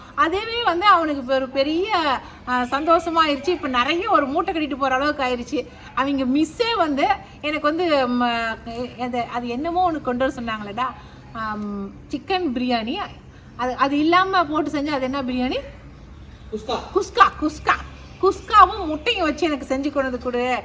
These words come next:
Speaker 1: அப்படிலாம் கேட்டாங்க அப்படின்னு வந்து சொன்னான். அதனால எனக்கு உண்மையாலுமே நான் வந்து கொஞ்சம் நல்லா தான் அவனை வளர்த்திட்டு இருக்கேன் அப்படிங்கிறது எனக்கு கொஞ்சம்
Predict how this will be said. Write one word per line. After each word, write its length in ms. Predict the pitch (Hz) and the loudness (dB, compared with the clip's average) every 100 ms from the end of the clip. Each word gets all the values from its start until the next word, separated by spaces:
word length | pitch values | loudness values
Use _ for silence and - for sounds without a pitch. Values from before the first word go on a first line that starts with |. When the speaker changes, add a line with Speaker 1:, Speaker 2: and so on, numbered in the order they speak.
| - - | -10 -4
Speaker 1:
அப்படிலாம் 500 | 240 254 285 285 302 | 0 0 0 0 0
கேட்டாங்க 360 | 269 262 247 247 | -2 -2 -2 2
அப்படின்னு 280 | 254 233 247 | 0 0 -4
வந்து 180 | 247 | -4
சொன்னான். 400 | 240 226 233 220 | -4 -4 -2 -4
அதனால 340 | - 226 240 311 | -4 -6 -4 -2
எனக்கு 300 | 285 247 240 | -4 -4 -8
உண்மையாலுமே 460 | 254 285 262 269 466 - - - | -6 -4 -4 -4 -6 -8 -20 -10
நான் 240 | 262 294 339 | 0 0 0
வந்து 380 | 320 359 381 | -2 -2 -2
கொஞ்சம் 340 | - 269 294 349 | -2 -2 -2 -4
நல்லா 320 | 269 254 294 | -2 0 0
தான் 240 | 302 339 | 2 0
அவனை 140 | 294 254 | 0 0
வளர்த்திட்டு 340 | 247 247 302 | 0 0 -4
இருக்கேன் 320 | 254 247 269 | -6 -4 -2
அப்படிங்கிறது 480 | 240 226 247 233 285 | -2 -4 -4 -4 -4
எனக்கு 200 | 277 233 | -4 -6
கொஞ்சம் 380 | 254 247 240 370 | -4 -4 -4 -6